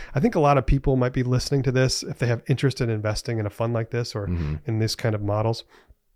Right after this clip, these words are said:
Speaker 1: A lot of times, and I certainly am guilty of this too, I'll think, "I'm not investing in that. It's too complicated.
Speaker 2: Yeah.
Speaker 1: I don't know what's going on. I don't know what's what." And I can tell you that that's a very valid way to feel. It's a very logical, uh, apprehension to have when you're
Speaker 2: Mm-hmm.
Speaker 1: investing in something like this.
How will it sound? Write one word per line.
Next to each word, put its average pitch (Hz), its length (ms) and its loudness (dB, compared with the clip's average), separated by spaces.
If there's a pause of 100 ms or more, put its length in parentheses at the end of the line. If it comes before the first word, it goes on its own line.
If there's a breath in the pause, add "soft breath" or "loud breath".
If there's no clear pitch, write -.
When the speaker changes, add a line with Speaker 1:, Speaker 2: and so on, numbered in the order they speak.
(440)
Speaker 1:
A 123 60 0
lot 135 160 6
of 143 80 4
times, 120 320 2
and - 120 -4
I 147 180 6
certainly 117 320 2
am 110 80 0
guilty 107 220 2
of 101 60 4
this 101 120 2
too, 117 160 2
I'll 107 100 4
think, 107 220 -2 (640 loud breath)
"I'm 107 120 0
not 226 180 4
investing 120 380 -6
in 113 40 2
that. 127 100 4
It's 147 80 0
too 226 140 0
complicated. 156 600 -2 (100)
Speaker 2:
Yeah. 82 240 -6 (100)
Speaker 1:
I 147 140 2
don't 254 120 6
know 233 100 6
what's 214 180 4
going 165 280 6
on. 123 220 -2 (100)
I 143 100 2
don't 208 120 0
know 214 100 0
what's 196 260 -2
what." 123 240 -4 (560 soft breath)
And 123 100 2
I 123 40 4
can 123 140 0
tell 170 180 4
you 156 140 4
that 131 80 2
that's 131 180 0
a 131 40 2
very 120 240 2
valid 110 560 2
way 107 140 0
to 98 80 0
feel. 117 200 -2
It's 101 100 -4
a 110 60 -4
very 113 160 0
logical, 107 800 0 (140)
uh, 104 220 -6 (100)
apprehension 107 520 -6
to 101 100 -10
have 98 300 -4
when 98 100 -4
you're 98 100 0
Speaker 2:
Mm-hmm. 95 80 2
Speaker 1:
investing 87 340 0
in - 80 -16
something - 240 -12
like - 140 -8
this. - 220 -4